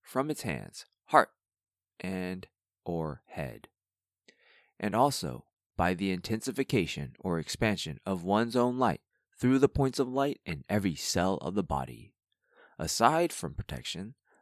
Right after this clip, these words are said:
the pillar of light is a constant radiance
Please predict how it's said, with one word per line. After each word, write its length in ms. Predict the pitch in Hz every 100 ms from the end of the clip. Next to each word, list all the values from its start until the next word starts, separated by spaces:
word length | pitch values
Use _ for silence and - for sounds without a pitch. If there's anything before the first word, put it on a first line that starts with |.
| _
the 60 | -
pillar 360 | 151 107 90
of 120 | 82
light 300 | 87 113 131 _ 170
is 240 | 160 127
a 140 | 117
constant 800 | - - - 95 92 - 110 107 - _ _
radiance 500 | 87 85 90 90 -